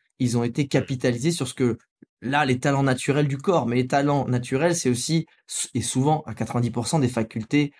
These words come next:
mentales. Donc, tes talents naturels, c'est peut-être, euh, tes talents d'orateur, c'est peut-être de, d'organiser, c'est peut-être, euh, de calculer, c'est peut-être, euh,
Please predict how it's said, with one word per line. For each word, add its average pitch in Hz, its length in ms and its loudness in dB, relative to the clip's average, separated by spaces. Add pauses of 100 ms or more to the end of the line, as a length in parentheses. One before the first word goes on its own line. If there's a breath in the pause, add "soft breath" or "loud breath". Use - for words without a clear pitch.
(240 soft breath)
mentales. 123 540 2 (460 soft breath)
Donc, 110 240 0
tes 123 100 2
talents 117 160 2
naturels, 123 460 2
c'est 113 180 -2
peut-être, 127 260 0
euh, 113 60 4
tes 113 100 -8
talents 110 240 0
d'orateur, 120 640 0 (220 soft breath)
c'est - 200 -10
peut-être 123 160 0
de, 113 160 2
d'organiser, 131 880 2 (260 soft breath)
c'est - 220 -2
peut-être, 127 400 -2
euh, 113 400 2 (260 soft breath)
de 120 140 2
calculer, 170 720 0 (220 loud breath)
c'est - 240 -2
peut-être, 135 380 -2
euh, 117 200 2